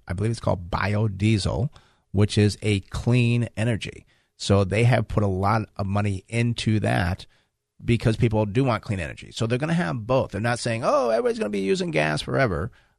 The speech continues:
Uh, I think it's gonna be a long time before we're not using that. Yes, there's a push for the E V side, but, um,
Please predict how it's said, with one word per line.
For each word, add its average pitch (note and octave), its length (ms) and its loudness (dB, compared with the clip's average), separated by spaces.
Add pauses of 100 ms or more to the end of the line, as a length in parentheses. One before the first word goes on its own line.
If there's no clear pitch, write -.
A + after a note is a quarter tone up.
Uh, G2 440 -2 (120)
I A2+ 100 -2
think C3 120 0
it's A#2 100 0
gonna A#2 60 -4
be A#2 80 0
a G#2 80 0
long A2+ 380 0
time A2 340 0
before G2+ 260 -4
we're G2+ 60 -4
not A#2+ 240 -2
using F#2 300 -4
that. C#2+ 260 -12
Yes, B2 240 0
there's A2+ 120 -4
a A#2 60 2
push A2+ 240 -4
for A2+ 100 -6
the G#2+ 140 -6 (100)
E A2+ 60 0
V G#2 220 -2
side, - 400 -8 (420)
but, G#2 420 0
um, F#2+ 920 -4